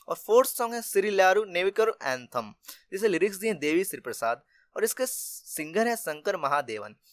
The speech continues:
और इसका रनिंग टाइम रहा four minute and twenty seven second।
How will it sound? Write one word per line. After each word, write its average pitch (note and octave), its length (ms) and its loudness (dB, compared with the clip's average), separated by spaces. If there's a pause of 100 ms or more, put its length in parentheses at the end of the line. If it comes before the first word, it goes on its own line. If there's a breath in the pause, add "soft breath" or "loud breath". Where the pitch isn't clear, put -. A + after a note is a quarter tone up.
(180 soft breath)
और E3+ 100 2
इसका A3+ 180 0
रनिंग A3+ 340 0
टाइम B3+ 140 2
रहा B3 120 2
four F3 300 2
minute C#3 320 -6
and G3 160 -4
twenty D3 320 -2
seven A#2+ 320 -6
second। A2 340 -10